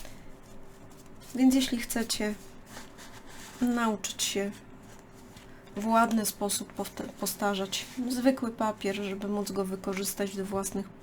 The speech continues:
mm, projektów, no to ten warsztat jak najbardziej Wam, y, się przyda. Jesteśmy już na ostatniej stronie, a właściwie na wewnętrznej stronie tylnej okładki i to jest ostatni element,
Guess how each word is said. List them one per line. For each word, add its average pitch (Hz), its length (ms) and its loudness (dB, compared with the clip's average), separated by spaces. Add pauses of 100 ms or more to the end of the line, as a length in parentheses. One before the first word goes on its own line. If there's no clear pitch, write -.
(120)
mm, - 220 -4 (160)
projektów, 202 560 0 (1120)
no 254 140 4
to 262 100 4
ten 226 220 2
warsztat 214 640 6 (520)
jak 208 300 2
najbardziej 196 580 2
Wam, 185 360 4 (280)
y, 190 140 2
się - 180 4
przyda. - 440 2 (640)
Jesteśmy 226 540 4
już - 500 -2 (680)
na 202 300 2
ostatniej 196 460 -2
stronie, 226 500 2
a 190 60 0
właściwie 185 760 -2
na 180 280 0
wewnętrznej 196 760 2
stronie 185 460 -2
tylnej 185 420 0 (180)
okładki 233 480 0
i 202 40 -4
to 294 120 0
jest 202 240 0
ostatni 196 480 -4
element, 190 500 0